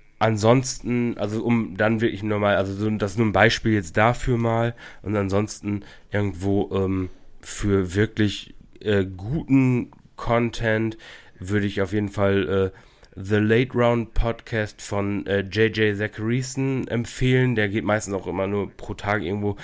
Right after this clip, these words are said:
fünfzehn Minuten oder sowas. Also das ist auch wirklich für jeden ma-, fast machbar. Ähm, den kann man sich sogar beim Stuhlgang zu Gemüte <laughs> führen. Äh, <laughs> ne, und also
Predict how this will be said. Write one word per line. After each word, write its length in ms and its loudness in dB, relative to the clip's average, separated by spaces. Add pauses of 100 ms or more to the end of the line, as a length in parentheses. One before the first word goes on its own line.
(120)
fünfzehn 560 2
Minuten 480 4
oder 160 2
sowas. 240 -2
Also 180 -2
das 140 -4
ist 60 -6
auch 180 -4
wirklich 260 -4
für 140 -10
jeden 420 -2
ma-, 160 -2
fast 320 -6
machbar. 640 0 (600)
Ähm, 440 2
den 180 0
kann 180 0
man 120 0
sich 180 -4
sogar 340 -2 (260)
beim 320 0 (120)
Stuhlgang 600 0
zu 120 -6
Gemüte 400 8
<laughs> 0 -
führen. 760 6 (460)
Äh, 240 6
<laughs> 1600 4 (840)
ne, 280 4
und 240 4
also 180 6